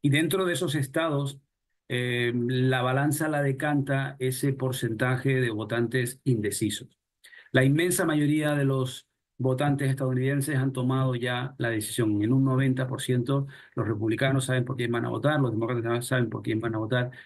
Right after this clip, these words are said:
Y al final, unas elecciones tan, tan reñidas, en tan pocos estados, donde se va a ganar por un uno o un dos por ciento, eh, ciertos segmentos de la población, como las minorías o otros grupos, pueden ser suficientes votos para, para cambiar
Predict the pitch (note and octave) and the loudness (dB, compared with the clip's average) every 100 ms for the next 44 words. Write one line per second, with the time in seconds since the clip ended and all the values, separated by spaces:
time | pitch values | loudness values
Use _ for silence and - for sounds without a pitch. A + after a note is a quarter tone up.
0 | _ _ D#3+ C#3+ C3+ C3 D3+ C#3+ C3 _ | _ _ 2 4 4 2 2 0 -4 _
1 | - C#3 D3+ C#3+ D#3 C3 - D3+ D3+ D3 | 0 2 2 0 0 -2 -2 -2 0 2
2 | D3 C#3+ C3+ C#3 D3+ C3+ A#2 A#2+ C3+ C#3 | 2 2 2 2 2 0 -2 -2 0 0
3 | C3+ C3+ C3 B2+ G#2+ - D3 C3+ B2 A#2+ | 0 -2 -4 -4 -6 0 2 2 0 0
4 | A2+ - A#2+ B2 B2+ C3 B2 A2+ B2+ C3 | -2 -2 -2 0 2 0 0 0 4 4
5 | C#3+ A#2+ A2+ C3 B2+ A#2+ - C3+ A#2+ A#2 | 4 2 0 -2 -4 -6 0 0 0 -2
6 | B2+ - _ _ _ - B2 A#2+ D3+ C#3+ | -6 -12 _ _ _ -4 -2 0 2 0
7 | C3+ D3 - C3+ C#3 C#3+ C#3 C3+ B2+ B2 | 0 0 0 2 2 2 0 0 0 -2
8 | B2+ C#3+ C#3 B2 A#2+ A2+ A2+ A#2+ A#2 D3+ | 0 0 0 0 -2 -2 -2 -2 0 2
9 | C3+ A#2 A#2+ A#2 B2 B2+ C3 C3+ C3+ - | 2 -2 -2 -4 -2 0 0 0 -2 -2
10 | C3+ C3+ C3 B2+ C#3 C3 - A#2+ - C#3 | -2 0 0 0 -2 -2 -2 -4 -2 0
11 | C3 B2+ A#2+ C3+ C3+ - A2+ A#2+ - - | 2 0 -2 -2 -2 -4 -6 -8 -12 -20
12 | _ _ - A#2 A#2 A2 B2+ B2 | _ _ -2 0 0 2 2 0